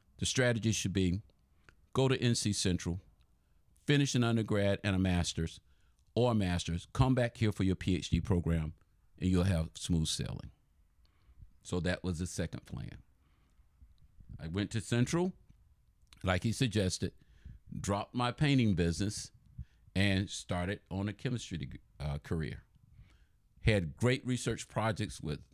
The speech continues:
um, then Ezra Totten, uh, who Central's chemistry department was named after, uh,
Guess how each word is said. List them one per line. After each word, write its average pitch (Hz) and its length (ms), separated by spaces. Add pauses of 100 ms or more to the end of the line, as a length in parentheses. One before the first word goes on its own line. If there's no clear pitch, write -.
(140)
um, 71 460 (380)
then 101 260
Ezra 95 300
Totten, 117 560 (520)
uh, 60 280 (100)
who 92 220
Central's 85 640
chemistry 104 280
department 85 340
was 80 120
named 123 260
after, 113 460 (480)
uh, 69 400